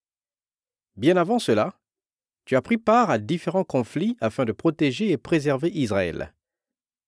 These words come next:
Tu as choisi de lutter et mourir pour ton peuple, abandonnant tout le confort personnel et familial qui t'était offert depuis ta naissance. Grand Juif,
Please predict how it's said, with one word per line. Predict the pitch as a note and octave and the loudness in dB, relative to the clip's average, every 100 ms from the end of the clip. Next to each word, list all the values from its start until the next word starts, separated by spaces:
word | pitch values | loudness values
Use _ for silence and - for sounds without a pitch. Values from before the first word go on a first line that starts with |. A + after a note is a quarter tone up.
| _ _ _ _ _ _ _ _ | _ _ _ _ _ _ _ _
Tu | - | -4
as | G2+ | -2
choisi | - D#3 D3 | 0 0 0
de | F3+ | 0
lutter | A#2+ D3+ F#3 A3+ A3 | 2 2 0 0 2
et | |
mourir | C3+ C#3 C3+ G#3 | 2 2 2 -2
pour | - D3 | -2 -4
ton | - C3+ | -2 -2
peuple, | A#2+ G#3+ - - _ _ _ _ _ _ - | 2 0 0 -18 _ _ _ _ _ _ 0
abandonnant | B2+ D3 D#3+ E3+ G3 | 2 4 2 2 0
tout | F#3 C#4+ | 0 0
le | A#3+ | 0
confort | - B2+ - C3+ | 2 0 2 2
personnel | - F#2 - A#2+ G3 | 2 -2 0 0 0
et | G#2+ | -2
familial | G#2 F#2+ G#2+ F#3 A#3 A#2+ - _ _ | -2 -4 0 0 0 -6 -12 _ _
qui | _ A2+ | _ -2
t'était | D3 A3 D#3 | 0 0 0
offert | B2+ G3 F#3+ | 0 2 2
depuis | B2+ A2+ D3 | 0 -4 -2
ta | A#2+ | -2
naissance. | G2 - E2 - - _ _ _ _ _ _ _ _ _ - | -2 -6 -12 -16 -20 _ _ _ _ _ _ _ _ _ -6
Grand | A#2+ G3+ | 2 4
Juif, | F#3 F#3 A3 - | 4 0 -2 -6